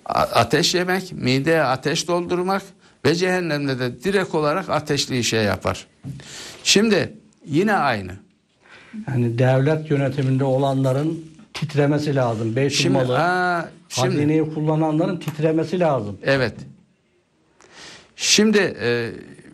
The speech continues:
Speaker 1: bir şey daha burada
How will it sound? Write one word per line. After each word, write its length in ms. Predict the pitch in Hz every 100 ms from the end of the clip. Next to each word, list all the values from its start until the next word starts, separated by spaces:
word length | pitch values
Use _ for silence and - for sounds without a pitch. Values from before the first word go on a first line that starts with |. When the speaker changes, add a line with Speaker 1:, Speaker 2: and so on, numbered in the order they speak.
| - _ _ _ _ - - - -
Speaker 1:
bir 240 | 202 202
şey 300 | 196 226 208
daha 380 | 165 151 127 123
burada 400 | 139 131 123